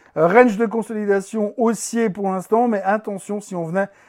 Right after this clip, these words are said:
euh, à rebaisser derrière, et attention aux mauvaises nouvelles. Au niveau des indicateurs, c'est plutôt rassurant parce qu'on est revenu un peu sur les bas, donc ça me, ça me fait un peu moins de stress. Mais quand même,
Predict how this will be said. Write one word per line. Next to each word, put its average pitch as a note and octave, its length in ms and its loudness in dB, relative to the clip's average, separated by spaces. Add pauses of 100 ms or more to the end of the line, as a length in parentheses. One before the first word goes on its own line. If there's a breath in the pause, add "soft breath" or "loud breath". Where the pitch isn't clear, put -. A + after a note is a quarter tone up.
(140 soft breath)
euh, D#3+ 120 2
à E3 140 4
rebaisser G3+ 560 2
derrière, F3+ 440 4
et D#3 140 0
attention F3+ 460 -2
aux E3 40 -4
mauvaises F3 340 -2
nouvelles. D3+ 300 -2 (240 soft breath)
Au F3 100 2
niveau A3 180 4
des A#3 120 4
indicateurs, A#3 680 6
c'est F#3+ 160 -8
plutôt G3+ 300 2
rassurant G#3 460 2
parce F#3 180 -6
qu'on E3 260 -4
est D#3+ 60 -2
revenu F3 280 -2
un F#3+ 60 -4
peu F3+ 180 -6
sur F3 200 -6
les D#3+ 100 -2
bas, F3 240 6 (320 soft breath)
donc F3+ 280 -4
ça G3 220 4
me, F3 280 0
ça F3 180 -2
me D#3 240 -4
fait E3+ 160 -2
un F3+ 160 4
peu G#3 140 0
moins G#3 200 2
de E3 100 -2
stress. A3+ 420 4 (540 soft breath)
Mais G#3+ 100 2
quand A#3 160 2
même, A3 300 4